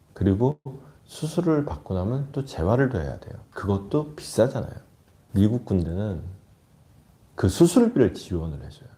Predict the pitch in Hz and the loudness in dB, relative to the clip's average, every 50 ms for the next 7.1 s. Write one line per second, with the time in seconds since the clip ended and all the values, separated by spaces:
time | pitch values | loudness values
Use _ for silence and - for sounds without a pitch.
0 | _ _ _ _ - - - 113 117 123 147 175 185 185 170 151 123 117 151 175 | _ _ _ _ -6 0 4 4 6 8 8 8 8 6 6 4 2 2 0 -2
1 | 196 - - - - - - - 80 71 69 - - - - _ - - _ _ | -4 -6 -12 -18 -20 -20 -16 -14 -12 -12 -12 -14 -16 -20 -20 _ -20 -20 _ _
2 | _ _ _ _ _ _ _ _ _ - _ _ _ _ _ _ _ _ _ _ | _ _ _ _ _ _ _ _ _ -20 _ _ _ _ _ _ _ _ _ _
3 | - - - 139 143 180 190 180 - - - - - - 208 208 202 202 202 202 | -4 2 6 8 10 10 8 8 4 -6 -12 -12 -6 -2 0 0 0 0 -2 -6
4 | 202 - 220 202 196 - 214 208 208 202 196 185 175 180 - - - - - - | -6 -4 -4 -2 0 0 0 2 4 4 4 2 0 -2 -8 -14 -16 -16 -16 -16
5 | - - - 202 196 190 175 170 180 196 196 196 - - 110 113 139 147 147 143 | -4 2 4 6 6 6 6 6 6 6 6 4 4 2 6 8 8 8 6 6
6 | 143 - - - 147 143 143 139 135 131 131 123 120 113 113 131 160 190 202 196 | 0 -4 -4 -4 -2 0 0 0 0 0 -2 -2 -2 -2 0 2 2 2 0 -2
7 | - | -6